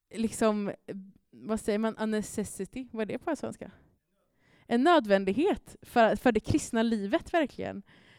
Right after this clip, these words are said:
Eh, för att han hjälper oss. Han stöttar oss och han påminner oss om vilka vi är. Eh, och han gör det kristna livet så otroligt spännande.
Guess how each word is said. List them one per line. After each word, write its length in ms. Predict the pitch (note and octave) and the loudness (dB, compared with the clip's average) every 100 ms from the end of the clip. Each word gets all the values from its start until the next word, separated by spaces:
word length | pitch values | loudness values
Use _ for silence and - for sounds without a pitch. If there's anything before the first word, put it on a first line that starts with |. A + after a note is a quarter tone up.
| _ _ | _ _
Eh, 580 | F#3+ F#3 F#3 F3+ F3+ G3 | -2 -2 -2 -4 -8 -6
för 140 | - | -2
att 100 | A3+ | 0
han 240 | - D#4+ C4+ | 2 4 4
hjälper 600 | G3+ A#3 G#3+ - C#4 A#3+ | 4 2 2 -2 0 0
oss. 480 | G#3 - - - _ _ _ _ _ _ _ | -4 -12 -18 -20 _ _ _ _ _ _ _
Han 260 | A#3 B3+ | 0 0
stöttar 600 | - D4 C#4+ - - C4 | 2 2 2 -2 2 4
oss 320 | G#3 G3+ - | 4 0 -4
och 60 | G3+ | 0
han 140 | A3+ | 0
påminner 640 | A3 - C4+ A#3 A#3+ B3 A3+ | 0 2 4 4 2 2 0
oss 180 | F#3+ G3 | 0 -4
om 240 | G3 G3 | -6 -10
vilka 520 | F#3+ B3+ B3+ - G3 | -4 -2 -2 -2 -4
vi 220 | F#3+ F#3+ - | -2 -2 -2
är. 400 | G#3+ G#3+ G3+ G3 - _ - - _ _ | -4 -4 -6 -10 -16 _ -20 -20 _ _
Eh, 440 | G3 F3+ F3+ G2 F#3+ - _ | -10 -8 -8 -10 -12 -18 _
och 80 | - | -6
han 180 | F#3 C4 | 0 2
gör 480 | A3 B3+ D4+ D#4 C#4+ | 4 6 8 8 8
det 100 | A3 | 6
kristna 360 | - C4 - A3+ | 4 2 4 4
livet 300 | A#3 G#3 - | 4 4 2
så 100 | - | 2
otroligt 800 | B3 - D4+ D#4 E4 B3+ G3+ - | 0 2 4 8 8 6 2 -2
spännande. 640 | - G#3 G3 F#3 G3 G#3 | -4 -4 -2 -6 -8 -10